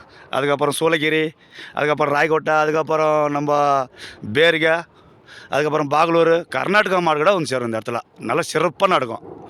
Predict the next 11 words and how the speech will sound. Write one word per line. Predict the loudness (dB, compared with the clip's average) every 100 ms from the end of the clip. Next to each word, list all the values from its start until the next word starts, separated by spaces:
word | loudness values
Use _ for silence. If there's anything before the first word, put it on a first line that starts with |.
| -20 -20 -20 -20 -20 -20 _ -10
நம்ம | -2 0 4 4
ஒசூர்லேயே | 6 6 4 6 4 6 6 4 4
நல்ல | 2 0 2
ஒரு | 2 0
பெரிய | 0 0 4 4
அத்து | 2
பண்டிகைனா | 0 0 0 0
இந்த | 2 2
ஏரியாவில் | 4 2
வந்து | 0
நம்ம | -2 0 2 0